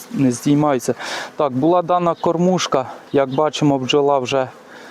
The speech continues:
бере ситу. Були дані мисочки.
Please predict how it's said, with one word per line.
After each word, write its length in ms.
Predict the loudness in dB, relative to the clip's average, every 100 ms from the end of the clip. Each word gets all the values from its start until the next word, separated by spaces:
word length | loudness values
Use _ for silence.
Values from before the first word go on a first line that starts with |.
| -20 -6 -2
бере 380 | 0 2 0
ситу. 540 | 0 0 2 2 0 -2 -4 -20 -20 -20 -20 -20 _ -20 -20 -20 -20 -20 -20 -20 -20 -20 -20 -20 -20 -6
Були 340 | 0 2 4 4
дані 400 | 2 0 2 2
мисочки. 760 | 2 4 2 0 -4 -4 -4